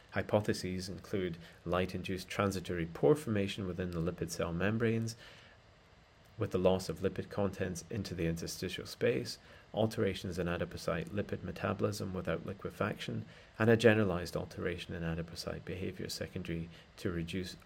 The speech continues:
oxidative stress, with a resultant increase in adiponectin secretion and reduction in insulin resistance. Whereas the first two hypotheses consider the actions of low-level light therapy to be local,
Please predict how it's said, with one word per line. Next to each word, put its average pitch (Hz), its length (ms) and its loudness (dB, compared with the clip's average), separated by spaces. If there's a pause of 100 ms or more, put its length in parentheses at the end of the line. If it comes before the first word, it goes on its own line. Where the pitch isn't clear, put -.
oxidative 82 500 -6
stress, 117 460 2 (360)
with 123 120 -2
a 127 40 0
resultant 101 540 2
increase 98 420 -6
in - 120 -6 (100)
adiponectin 95 640 -2
secretion 92 600 -6 (480)
and 92 380 0 (140)
reduction 92 640 -2 (100)
in 95 240 -4 (100)
insulin 107 500 0
resistance. 80 600 -6 (680)
Whereas 113 220 12
the 104 60 0
first - 240 0
two 147 160 4
hypotheses 101 720 0
consider 101 400 -2
the 92 160 -2
actions 87 380 -6
of 87 160 -2
low-level 92 420 2
light 82 240 -2
therapy 92 300 -4
to - 100 -12
be - 80 -4
local, 147 480 4